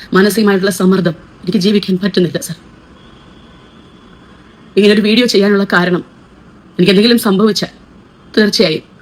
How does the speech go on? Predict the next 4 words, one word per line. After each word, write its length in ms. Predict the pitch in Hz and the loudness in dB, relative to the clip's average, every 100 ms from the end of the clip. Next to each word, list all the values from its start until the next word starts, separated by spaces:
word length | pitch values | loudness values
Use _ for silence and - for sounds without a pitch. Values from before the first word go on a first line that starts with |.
| - - - - - - - - - - | -20 -20 -20 -20 -20 -20 -20 -20 -20 0
എന്തുകൊണ്ട് 460 | 190 233 269 240 247 | 2 4 4 4 2
എന്നുള്ളൊരു 340 | 208 208 202 | 0 0 0
ചോദ്യം 320 | - 185 190 | 0 2 2
വന്നാൽ 220 | 170 156 | 2 -2